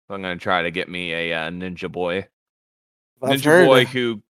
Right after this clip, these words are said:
Speaker 1: quite honestly, got very much nerfed this generation. Like, they, they,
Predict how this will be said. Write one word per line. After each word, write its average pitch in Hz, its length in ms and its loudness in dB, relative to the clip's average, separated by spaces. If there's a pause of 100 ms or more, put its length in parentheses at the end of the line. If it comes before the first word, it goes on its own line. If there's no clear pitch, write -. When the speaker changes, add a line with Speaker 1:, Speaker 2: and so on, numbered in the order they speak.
Speaker 1:
quite 120 240 0
honestly, 98 440 -4
got 90 240 -4
very 107 360 -2
much 92 300 -8
nerfed 78 380 -12 (600)
this 104 160 -6
generation. 87 600 -8
Like, 85 180 -10
they, 104 340 -2
they, 104 340 -4